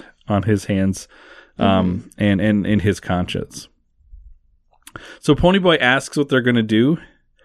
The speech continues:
Speaker 1: and Johnny then says, "It's all my fault for bringing a thirteen-year-old kid along. You ought to go home. You can't get in trouble. You didn't kill him."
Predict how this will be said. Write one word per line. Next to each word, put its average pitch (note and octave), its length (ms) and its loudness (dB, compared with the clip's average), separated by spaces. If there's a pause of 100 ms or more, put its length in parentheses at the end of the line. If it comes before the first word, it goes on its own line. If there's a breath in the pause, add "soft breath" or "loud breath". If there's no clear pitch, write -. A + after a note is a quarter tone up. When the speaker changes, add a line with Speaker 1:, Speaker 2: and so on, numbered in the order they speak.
(380 soft breath)
Speaker 1:
and A2+ 160 2
Johnny C3+ 340 4
then B2+ 220 0
says, A#2 160 0
"It's A#2 140 -2
all D#3+ 140 4
my D#3+ 180 2
fault B2 320 0
for B2 120 2
bringing A#2+ 300 2
a G#2+ 60 0
thirteen-year-old A#2+ 840 0
kid G#2+ 160 2
along. G2+ 420 -2
You A#2+ 260 2
ought C#3+ 80 4
to D3 80 2
go C3 200 0
home. G#2+ 420 -2 (500 soft breath)
You B2+ 140 -2
can't B2+ 300 -4
get B2+ 120 2
in B2 140 4
trouble. G#2 540 2
You A2+ 240 0
didn't G#2+ 300 0
kill F#2+ 340 -4
him." - 320 -8